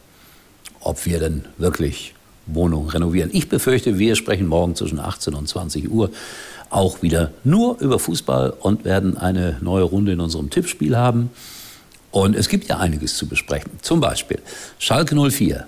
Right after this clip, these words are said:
sensationell, seit dreihundertsechzig Minuten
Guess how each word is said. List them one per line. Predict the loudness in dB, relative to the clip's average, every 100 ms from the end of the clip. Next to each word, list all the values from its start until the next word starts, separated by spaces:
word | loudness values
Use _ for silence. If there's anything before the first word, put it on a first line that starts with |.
| -10
sensationell, | -4 0 0 2 2 2 0 2 2 0
seit | -2 -4 -2 -2
dreihundertsechzig | -2 0 0 -2 -2 0 2 0 -2 0 0 0 -4 -4 -2
Minuten | 2 2 2 0 -2